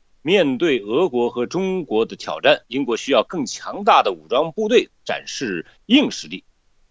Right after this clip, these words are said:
在英国现在脱欧前景不明的时候呢，类似发言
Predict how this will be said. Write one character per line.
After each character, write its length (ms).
在 140
英 160
国 160
现 140
在 80
脱 180
欧 140
前 180
景 140
不 120
明 220
的 80
时 160
候 120
呢， 100
类 180
似 200
发 180
言 240